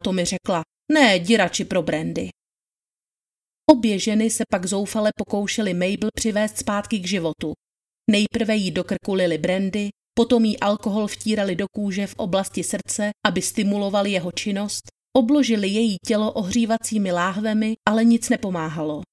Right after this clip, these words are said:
Později během dne Tekla přesvědčila doktora Gejze, aby se na Mabel přišel podívat. Ten sice potvrdil, že je mrtvá, ale odmítl jí vystavit úmrtní list. Podle prohlášení, které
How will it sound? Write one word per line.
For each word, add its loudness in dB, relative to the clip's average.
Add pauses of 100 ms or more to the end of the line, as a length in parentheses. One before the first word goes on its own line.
(500)
Později 0
během -2
dne -4 (180)
Tekla 0
přesvědčila -2
doktora -2
Gejze, -4 (100)
aby -2
se 0
na 2
Mabel 0
přišel -4
podívat. -4 (500)
Ten 8
sice 0
potvrdil, 0
že -2
je 0
mrtvá, -4 (160)
ale 4
odmítl 4
jí 0
vystavit 0
úmrtní 4
list. -4 (540)
Podle 2
prohlášení, 0
které 2